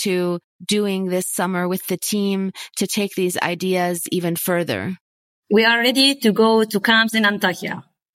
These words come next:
Speaker 2: Our plan before the earthquake about Antakya still exists. This is my power. In a minute before, I felt that we are doing a lot of efforts to be in Antakya, and it's still alive.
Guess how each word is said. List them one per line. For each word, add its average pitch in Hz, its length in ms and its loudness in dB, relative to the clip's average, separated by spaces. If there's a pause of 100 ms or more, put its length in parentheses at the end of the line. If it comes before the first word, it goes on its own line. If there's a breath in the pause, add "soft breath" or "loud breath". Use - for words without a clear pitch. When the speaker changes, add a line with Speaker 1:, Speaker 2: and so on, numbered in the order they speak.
(160)
Speaker 2:
Our 240 400 4
plan 180 520 2
before 226 300 2
the 226 140 0
earthquake 208 440 2
about 196 200 2
Antakya 233 560 2 (440)
still 285 280 2
exists. 202 580 0
This 214 160 2
is 240 160 4
my 220 240 2
power. 190 400 0 (560 loud breath)
In 214 300 6
a 220 80 4
minute 302 260 4
before, 269 580 4
I 220 220 2
felt 269 400 2
that 233 300 0
we 247 400 4
are 226 160 4
doing 277 320 2
a 220 80 4
lot 269 240 2
of 254 180 -2
efforts 240 460 0
to 202 80 -4
be 247 160 4
in 240 80 4
Antakya, 214 640 2 (500 loud breath)
and 214 500 2
it's - 160 -2
still 254 400 2
alive. 202 380 2